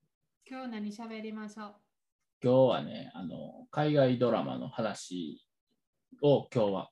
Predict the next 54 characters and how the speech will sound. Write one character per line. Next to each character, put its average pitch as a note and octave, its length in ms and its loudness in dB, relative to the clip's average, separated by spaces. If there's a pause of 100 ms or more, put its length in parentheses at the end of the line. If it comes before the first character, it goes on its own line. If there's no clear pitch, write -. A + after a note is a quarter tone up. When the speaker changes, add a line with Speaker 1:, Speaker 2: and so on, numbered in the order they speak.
(160)
Speaker 2:
す - 280 -12
る G2 120 -4
ん F2+ 80 -2
や D#2+ 120 -8
け B2+ 100 -8
ど、 F3+ 300 0 (460)
Speaker 1:
あ、 D#3 60 4
Speaker 2:
ミ G3 40 8
ス - 200 -6
タ F#3+ 80 4
ー F3+ 160 8
ロ F3+ 80 10
ボ D#3 100 8
ッ B2+ 60 8
ト、 - 20 0
Speaker 1:
い - 0 -
つ - 0 -
も - 0 -
す - 0 -
る B2+ 60 -4
よ。 G2 540 -6
Speaker 2:
う C3 40 2
ん、 G#2 300 2
ミ F3+ 80 2
ス - 160 -8
タ A3+ 80 4
ー F#3+ 140 8
ロ F#3+ 100 8
ボ C#3 100 6
ッ - 80 -6 (460)
ト G#2+ 120 2
を、 A2 520 4 (100)
Speaker 1:
お、 D#4 240 -8
ち D#4+ 100 -14
ょ D#4+ 40 -8
っ D#4+ 80 -16
と B3+ 60 -10
喋 A3+ 120 -12
ん G#3 40 -8 (120)
ね F#3 80 -18
ん F#3+ 60 -20
な。 C4 60 -20 (420)
Speaker 2:
ち A#3+ 80 -4
ょ - 20 0
っ - 80 -14
と - 80 2
だ G#3 80 6
け A3 80 0
喋 F3+ 420 6
る E3+ 120 2
ん D#3 100 6
や A2 80 4
け A#2+ 80 2
ど、 A2+ 240 4